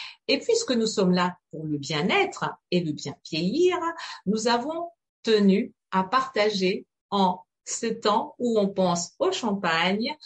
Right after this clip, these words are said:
à parler également de cette eau qui peut également être pétillante, n'est-ce pas ? Alors, qu'est-ce que l'eau ? L'eau,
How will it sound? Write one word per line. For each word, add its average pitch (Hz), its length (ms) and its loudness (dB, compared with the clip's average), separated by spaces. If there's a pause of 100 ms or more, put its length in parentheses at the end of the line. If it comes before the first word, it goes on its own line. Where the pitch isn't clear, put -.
(140)
à 208 120 -6
parler 170 480 -4
également 151 540 -6 (260)
de - 260 -8
cette - 440 -6
eau - 300 -4
qui 415 120 4 (160)
peut 415 180 6
également 233 560 2
être 339 300 -2
pétillante, 208 600 -2
n'est-ce 170 240 -4
pas ? 370 200 -2 (1120)
Alors, 196 440 0 (460)
qu'est-ce 359 460 2
que 226 380 2
l'eau ? 165 400 -4 (960)
L'eau, 190 480 4